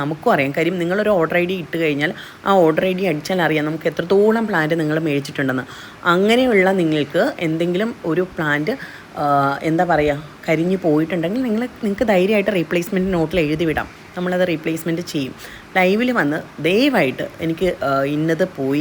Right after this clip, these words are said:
എനിക്ക് റീപ്ലേസ്മെന്റ് തരുമോ എന്ന് ചോദിക്കരുത്. ഒരു ചെടി വളർത്തുക എന്നുള്ള ഉത്തരവാദിത്തം കസ്റ്റമേഴ്സിന് മാത്രം ഉള്ളതാണ്. നിങ്ങളത് വളർത്തിയെടുക്കുക. ഓൺലൈൻ വാങ്ങിക്കുന്ന ചെടികൾ അത്രയും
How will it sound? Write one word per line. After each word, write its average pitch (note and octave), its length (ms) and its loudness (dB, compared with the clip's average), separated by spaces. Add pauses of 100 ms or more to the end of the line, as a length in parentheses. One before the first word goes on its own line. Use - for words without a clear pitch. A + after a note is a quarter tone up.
എനിക്ക് C#3+ 220 -4
റീപ്ലേസ്മെന്റ് C#3+ 580 -2
തരുമോ C#3+ 240 -2
എന്ന് E3+ 180 -4
ചോദിക്കരുത്. C#3 420 -2 (440)
ഒരു F3+ 180 0
ചെടി F3 260 4
വളർത്തുക F3 400 4 (120)
എന്നുള്ള D#3 280 2 (260)
ഉത്തരവാദിത്തം D#3+ 640 -2
കസ്റ്റമേഴ്സിന് D3+ 720 -4
മാത്രം C#3 360 -2
ഉള്ളതാണ്. D3+ 440 4 (240)
നിങ്ങളത് D3+ 360 0
വളർത്തിയെടുക്കുക. D3+ 600 0 (540)
ഓൺലൈൻ G3+ 380 6
വാങ്ങിക്കുന്ന E3+ 420 0
ചെടികൾ D3+ 360 -2
അത്രയും A#3+ 280 -2